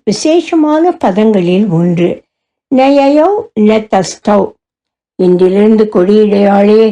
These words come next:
உன் தாசன் நான். உன் திடமான கொள்கையாலும் பொறுமையாலும் என்னை வென்று விட்டாய். இவ்வாறு கூறிய சந்திரமௌழியை கண்டவுடன் இதுவரை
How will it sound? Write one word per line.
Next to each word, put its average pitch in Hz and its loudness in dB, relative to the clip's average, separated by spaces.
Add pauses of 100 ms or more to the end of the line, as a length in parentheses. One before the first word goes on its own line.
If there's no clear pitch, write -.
(500)
உன் 160 0
தாசன் 175 0
நான். 160 0 (480)
உன் 175 2
திடமான 208 2 (100)
கொள்கையாலும் 233 2
பொறுமையாலும் 202 2 (460)
என்னை 165 2
வென்று 180 2
விட்டாய். 156 -2 (500)
இவ்வாறு 381 0
கூறிய 349 2
சந்திரமௌழியை 269 0
கண்டவுடன் 214 -2 (360)
இதுவரை 349 2